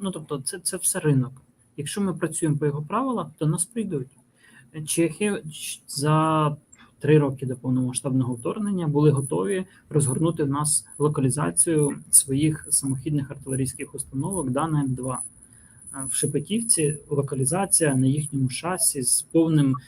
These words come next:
сервісним обслуговуванням, з повним циклом навчання людей.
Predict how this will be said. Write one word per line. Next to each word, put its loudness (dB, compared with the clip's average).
сервісним 2
обслуговуванням, 0
з 2
повним 2
циклом -4
навчання 0
людей. -2